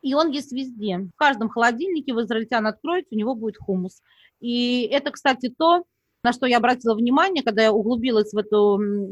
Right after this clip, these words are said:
тему израильской кухни уже здесь, в Москве, что израильтяне абсолютно не стесняются есть израильскую еду. Как мы, да, у нас считается хумус, и селёдка паншуба, и оливье,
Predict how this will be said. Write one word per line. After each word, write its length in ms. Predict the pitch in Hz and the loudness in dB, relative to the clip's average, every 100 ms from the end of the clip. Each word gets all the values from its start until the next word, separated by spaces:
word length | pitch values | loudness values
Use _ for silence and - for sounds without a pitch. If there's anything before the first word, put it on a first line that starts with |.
| 214 | -8
тему 320 | - 254 220 | -2 2 2
израильской 440 | 214 220 214 - 220 | 2 2 2 -2 -6
кухни 300 | 349 403 311 | -4 -4 -4
уже 160 | 254 | -6
здесь, 200 | 214 233 - | -4 -6 -4
в 60 | |
Москве, 480 | 214 226 - 226 202 _ - _ | -6 -6 -2 -2 -2 _ -20 _
что 180 | - 240 | -2 0
израильтяне 680 | 226 240 - 330 359 240 - | 2 0 0 0 0 -2 -2
абсолютно 760 | 269 - 349 339 311 226 - | -6 -2 2 2 2 -2 -2
не 220 | 190 247 | 0 0
стесняются 760 | 277 285 285 285 254 190 185 - | 0 -6 -6 -2 0 0 -4 -8
есть 360 | 190 233 320 _ _ - | -6 -6 -6 _ _ -8
израильскую 760 | 202 220 214 226 220 - 226 | 0 4 4 2 -2 -8 -6
еду. 340 | 220 208 202 151 _ _ | -6 -4 -4 -6 _ _
Как 160 | 269 269 | 0 2
мы, 260 | 269 277 196 | 4 2 2
да, 180 | 254 311 | 0 2
у 80 | |
нас 200 | 240 277 | 0 -2
считается 360 | 269 269 254 240 - | -4 -4 -4 -6 -8
хумус, 340 | 226 320 370 226 | -8 -4 -4 -6
и 40 | |
селёдка 420 | 202 226 294 - | -4 -4 -4 -6
паншуба, 840 | 254 233 226 - 247 339 370 262 226 | -2 -2 -2 -2 -2 0 0 0 2
и 20 | |
оливье, 1000 | 226 233 226 214 202 233 302 370 339 | 2 2 0 -2 -4 -2 -2 -4 -4